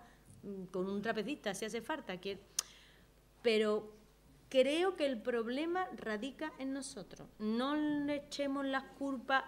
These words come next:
a los demás. Pasa como los discos. ¿Usted es flamenco? Vale, pues usted tiene que grabar un disco. Pues si usted quiere que yo le grabe un disco, usted tiene que cantar esta rumba.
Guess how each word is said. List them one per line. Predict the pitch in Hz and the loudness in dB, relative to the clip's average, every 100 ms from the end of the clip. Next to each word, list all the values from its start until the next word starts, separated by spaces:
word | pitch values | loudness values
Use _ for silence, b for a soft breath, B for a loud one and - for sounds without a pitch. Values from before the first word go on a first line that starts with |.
| - | 0
a | 254 | 2
los | 254 254 254 214 | 2 0 -2 -2
demás. | 240 233 202 165 | -2 -2 -2 -4
Pasa | 226 247 | -6 -6
como | 262 262 | -4 -4
los | 233 214 | -2 -4
discos. | 220 226 - 165 | -4 -8 -10 -10
¿Usted | 170 311 | -4 -4
es | |
flamenco? | 339 330 359 359 302 | -2 -2 0 0 2
Vale, | 240 202 | 2 0
pues | 190 | -2
usted | 208 | -4
tiene | 277 285 | -2 0
que | 262 | 0
grabar | 240 233 | 0 0
un | 226 | 0
disco. | 202 190 175 156 B - | -2 -4 -6 -8 B 0
Pues | 233 | 2
si | 240 | 2
usted | 320 | 0
quiere | 339 311 | 2 4
que | 240 | 4
yo | 233 | 4
le | 320 | 4
grabe | 330 330 | 4 4
un | 320 | 4
disco, | 320 330 | 2 2
usted | 330 294 | 0 2
tiene | 294 | 2
que | 285 | 2
cantar | 277 277 285 | 2 2 0
esta | 285 - | 0 0
rumba. | 349 320 196 143 | 2 2 0 -4